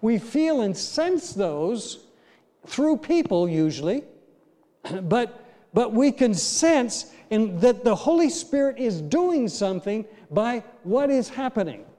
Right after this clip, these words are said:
Even though we can't see what, you can't see the Spirit. He's, he is invisible, he's in another dimension, a spiritual dimension, but we can feel him through the effects that we see in other people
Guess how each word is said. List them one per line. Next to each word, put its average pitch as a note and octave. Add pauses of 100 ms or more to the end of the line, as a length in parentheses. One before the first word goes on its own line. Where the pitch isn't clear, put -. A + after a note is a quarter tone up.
(680)
Even D4
though C#4+
we B3+
can't B3
see B3
what, F3 (200)
you G3
can't C#4
see B3
the F#3
Spirit. - (240)
He's, G#3
he G#3+
is F#3+
invisible, A#3
he's D#3
in G#3
another G3+
dimension, C4 (440)
a F3
spiritual B3+
dimension, F#3+ (260)
but A3+
we B3
can B3
feel E4+
him G#3 (240)
through D#4
the C#4+
effects C#4
that C#4
we C4
see A3+
in G#3
other F#3+
people F3